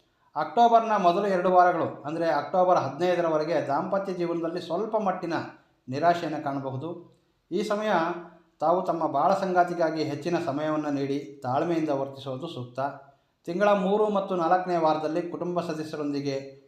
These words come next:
ಶುಭ ಕಾರ್ಯಕ್ರಮಗಳು ಅಥವಾ ಪ್ರವಾಸದ ನಿಮಿತ್ತ ಪ್ರಯಾಣ ಬೆಳೆಸ್ತಕ್ಕಂತಹ ಸಾಧ್ಯತೆಗಳಿವೆ.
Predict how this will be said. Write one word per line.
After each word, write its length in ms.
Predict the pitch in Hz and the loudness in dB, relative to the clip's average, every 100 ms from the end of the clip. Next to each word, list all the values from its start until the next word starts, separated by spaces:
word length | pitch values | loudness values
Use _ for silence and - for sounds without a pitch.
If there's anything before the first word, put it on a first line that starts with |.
| _ - | _ -10
ಶುಭ 160 | 139 | -6
ಕಾರ್ಯಕ್ರಮಗಳು 840 | 156 147 147 143 139 135 127 123 123 | 0 0 0 -2 -6 -4 -4 -4 -4
ಅಥವಾ 580 | 147 151 139 139 139 - _ - | -6 -2 0 -2 -4 -18 _ -8
ಪ್ರವಾಸದ 460 | 127 151 202 196 | 0 4 4 4
ನಿಮಿತ್ತ 420 | 185 170 156 160 170 127 - - | 0 0 -2 -2 0 -2 -4 -12
ಪ್ರಯಾಣ 320 | - 143 185 220 190 | -2 2 2 2 2
ಬೆಳೆಸ್ತಕ್ಕಂತಹ 800 | 170 - 156 - 139 139 143 151 | 2 0 -6 -6 -6 -4 -6 -4
ಸಾಧ್ಯತೆಗಳಿವೆ. 840 | 127 123 117 156 165 98 - _ | -6 -6 -8 -6 -6 -8 -16 _